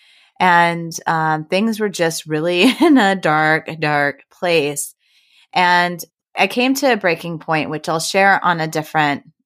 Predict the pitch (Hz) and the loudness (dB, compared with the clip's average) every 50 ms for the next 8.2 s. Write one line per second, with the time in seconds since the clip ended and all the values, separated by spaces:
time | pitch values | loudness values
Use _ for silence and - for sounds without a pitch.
0 | _ - 160 151 - 156 - - 160 156 151 151 156 - 175 165 160 160 156 170 | _ -4 -4 -4 -2 -4 -2 0 2 2 2 0 0 2 2 2 2 2 0 0
1 | 170 180 180 170 170 160 - - - 160 156 156 147 - - 175 165 160 156 143 | 0 0 0 0 0 -2 -2 -2 -4 -4 -4 -4 -6 -4 0 2 2 2 2 0
2 | 139 151 156 - 156 147 156 151 156 151 160 151 147 - - 160 151 151 - - | -2 -4 -6 -6 -8 -6 -6 -6 -4 0 0 0 -2 -2 -8 -8 -8 -8 -8 -4
3 | - 156 151 151 151 147 147 151 156 151 151 - - 156 151 - 156 151 147 143 | -4 -2 -2 -2 -2 -2 -4 -4 -6 -6 -6 -6 -6 -8 -10 -6 -2 2 2 2
4 | 143 131 - _ _ _ _ _ _ _ _ _ _ _ - 170 160 156 165 165 | 2 2 -2 _ _ _ _ _ _ _ _ _ _ _ 2 4 6 6 4 2
5 | 160 160 151 151 147 - - 151 151 151 147 147 143 - - - - 156 147 147 | 2 0 -2 -4 -4 -4 -6 -6 -4 -2 2 2 2 2 0 -2 -2 -2 -2 0
6 | 147 143 143 143 143 143 139 - - - 170 - - 165 160 156 156 165 160 160 | -2 -2 -2 -2 -2 -2 -4 -4 -6 -8 -6 -4 -2 0 0 0 0 -2 -2 -2
7 | - 170 - - 220 214 220 208 180 165 156 - - 208 208 202 190 185 180 165 | -2 -2 -2 -2 -2 -2 -2 -2 -4 -4 -8 -6 -4 -2 0 0 0 2 2 2
8 | 156 156 151 - | 2 2 2 -2